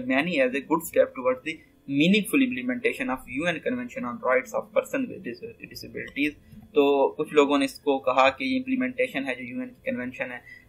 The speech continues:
राइट्स ऑफ पर्सन जो हैं उन लोगों के हकूक हैं जो कि डिसेबल हैं। The administration's obvious lethargy, lethargy होता है सुस्ती,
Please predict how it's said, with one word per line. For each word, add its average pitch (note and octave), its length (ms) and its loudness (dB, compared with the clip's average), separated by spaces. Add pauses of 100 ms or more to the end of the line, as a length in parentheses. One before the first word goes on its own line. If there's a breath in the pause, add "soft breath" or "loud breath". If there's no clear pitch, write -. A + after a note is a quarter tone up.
राइट्स C3 240 8
ऑफ B2 200 2
पर्सन B2+ 380 2
जो B2 180 -8
हैं B2 440 -8
उन C3 180 2
लोगों B2+ 280 4
के B2+ 100 -8
हकूक B2+ 360 -4
हैं A#2+ 160 0
जो B2 100 -8
कि A#2+ 140 -6
डिसेबल D3 480 2
हैं। C3 140 0
The C3 100 2
administration's C3 600 -4 (120)
obvious D3+ 360 0
lethargy, B2 480 -8
lethargy B2 360 -4
होता B2 200 -6
है C3 60 -2
सुस्ती, - 320 -10